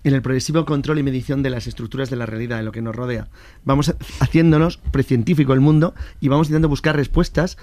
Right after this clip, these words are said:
lógicas acorde a un mundo que empieza a funcionar con el sistema de experimentación prueba. Pero eso no es rápido, eso tarda mucho, y durante muchísimo tiempo ambos elementos y mundos convivían a la perfección. Y efectivamente, es en el transcurso de los siglos dieciocho y diecinueve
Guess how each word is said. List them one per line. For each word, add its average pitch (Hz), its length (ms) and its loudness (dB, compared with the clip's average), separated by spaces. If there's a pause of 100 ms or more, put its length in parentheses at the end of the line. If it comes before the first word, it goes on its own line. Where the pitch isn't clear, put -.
(160)
lógicas 151 600 2
acorde 139 380 2
a 175 60 2
un 131 120 4
mundo 151 340 4 (220)
que 143 80 0
empieza 131 320 2
a 135 220 -4
funcionar 135 440 0
con 143 100 -2
el 113 40 -2
sistema 135 260 -4
de 139 40 -2
experimentación 120 580 -2
prueba. - 280 -6 (540)
Pero 143 100 4
eso 208 120 6
no 202 100 6
es 143 40 2
rápido, 143 340 2
eso 156 140 -2
tarda 170 240 2
mucho, 139 340 0
y 113 40 -2
durante 120 240 0
muchísimo 175 400 0
tiempo 180 360 2 (280)
ambos 175 320 2
elementos 170 400 2
y 156 60 2
mundos 170 260 0
convivían 147 380 2
a 156 40 2
la 135 100 0
perfección. 123 520 -4 (400)
Y 131 80 0
efectivamente, 139 540 2
es 139 100 2
en 180 60 6
el 156 80 -2
transcurso 160 340 0
de - 20 2
los 135 60 -2
siglos 151 200 2
dieciocho 139 280 -2
y 135 60 0
diecinueve 143 340 0